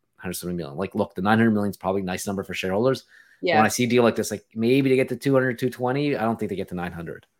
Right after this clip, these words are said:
Speaker 2: Right. That's kinda sad news. It's like, it, the door's fully closed now. I think I actually found my original BlackBerry the other day, and I was like, "Oh my God, I can't believe <laughs> we actually, I actually had something like this." So, uh, we covered a lot. Uh, just before we go,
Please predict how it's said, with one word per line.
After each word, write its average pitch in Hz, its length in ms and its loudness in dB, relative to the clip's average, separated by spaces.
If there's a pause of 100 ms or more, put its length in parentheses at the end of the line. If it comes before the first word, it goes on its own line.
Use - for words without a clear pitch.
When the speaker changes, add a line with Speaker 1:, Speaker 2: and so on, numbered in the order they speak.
(400)
Speaker 2:
Right. 175 280 -4 (500)
That's 330 180 0
kinda 240 180 2
sad 175 240 2
news. 170 480 -8
It's 233 140 -2
like, 220 260 4
it, - 160 -4
the - 80 4
door's 247 400 4 (260)
fully 208 220 2
closed 202 320 -2
now. 165 160 2
I 175 100 2
think 247 200 -4
I 269 40 4
actually 262 280 -2
found 170 580 0
my 175 160 -4
original 160 320 -6
BlackBerry 165 460 -6
the 170 100 -6
other 165 180 -4
day, 165 420 -4
and 180 80 -10
I 175 100 -4
was 175 140 -8
like, 185 160 -4
"Oh 220 40 -8
my 233 160 -6
God, 226 140 0
I 180 80 2
can't 196 240 -10
believe 190 360 -4 (260)
<laughs> - 400 -10
we 277 120 8
actually, 262 320 4
I - 60 4
actually 233 340 0
had 247 180 2
something 190 280 -10
like 165 180 -4
this." 165 260 -4
So, 208 300 2 (500)
uh, 196 200 6
we 226 80 2
covered 233 340 4
a 285 80 6
lot. 208 440 6 (140)
Uh, 190 460 2
just - 200 -14
before 220 280 0
we 214 120 2
go, 185 560 4